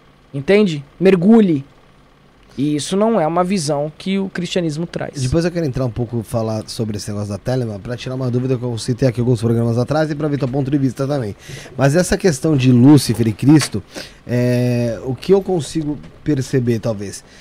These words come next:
Speaker 2: que os dois foram coloca-, vão, fo-, foram colocados perante a sociedade.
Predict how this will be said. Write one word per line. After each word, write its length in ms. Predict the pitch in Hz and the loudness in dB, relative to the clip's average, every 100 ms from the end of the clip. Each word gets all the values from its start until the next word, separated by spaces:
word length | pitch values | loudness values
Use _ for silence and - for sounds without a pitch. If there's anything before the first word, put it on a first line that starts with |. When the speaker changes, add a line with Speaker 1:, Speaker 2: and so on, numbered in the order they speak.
| - - | -20 -6
Speaker 2:
que 100 | 160 | -2
os 160 | 135 | 0
dois 400 | 127 170 208 165 | 2 4 6 4
foram 200 | 165 151 | 2 0
coloca-, 480 | 131 135 120 - 113 | 2 2 2 -2 -6
vão, 260 | 117 143 151 | -2 -2 -2
fo-, 220 | - 135 | -4 -8
foram 240 | 113 156 151 | -2 -2 0
colocados 600 | 151 143 - 127 120 - | 0 -2 -2 -2 -4 -6
perante 360 | 123 127 139 | -4 -2 -2
a 40 | 135 | -4
sociedade. 920 | - 117 113 101 101 101 110 123 | -6 -6 -6 -6 -6 -6 -4 -4